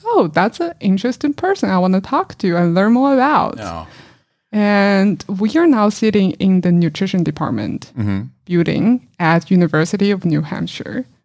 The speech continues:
Speaker 1: And you are my colleague, so basically you are doing nutrition-related stuff.
Speaker 2: Yeah, yeah.
Speaker 1: So tell us more about your nutrition story.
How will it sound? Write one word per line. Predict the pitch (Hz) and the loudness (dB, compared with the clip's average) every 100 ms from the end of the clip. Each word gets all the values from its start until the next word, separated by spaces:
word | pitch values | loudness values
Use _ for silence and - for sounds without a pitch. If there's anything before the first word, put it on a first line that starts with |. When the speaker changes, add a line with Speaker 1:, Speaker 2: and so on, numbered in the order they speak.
| _ _ - | _ _ -2
Speaker 1:
And | 202 | 2
you | 208 202 | 4 4
are | 208 | 4
my | 202 | 2
colleague, | 180 - 277 240 - - | 0 0 2 2 -2 -4
so | 170 | -6
basically | 156 170 190 196 190 175 | -2 -2 -2 -4 -4 -2
you | 170 180 | -2 0
are | 190 | 0
doing | 185 190 180 185 | 0 2 4 4
nutrition-related | 175 156 - 254 247 190 180 175 247 247 - - | 4 0 -4 -4 0 2 2 2 2 0 -2 -10
stuff. | - _ - 277 277 | -20 _ -8 -2 0
Speaker 2:
Yeah, | 240 110 85 - - | 0 -2 -4 -12 -8
yeah. | 180 131 87 - _ | -4 -4 -6 -12 _
Speaker 1:
So | 214 196 | 0 0
tell | 196 247 262 285 285 - - | 2 2 4 4 0 -6 -2
us | 226 - | -2 2
more | 196 196 | 2 4
about | 185 170 165 156 - | 2 2 2 -2 -2
your | 160 156 156 160 - _ _ 185 | 0 2 0 -2 -8 _ _ -14
nutrition | 165 - 294 - 170 160 160 | -10 -4 -2 0 2 2 0
story. | - - - - - - 226 | -4 -4 -2 -2 -6 -6 -8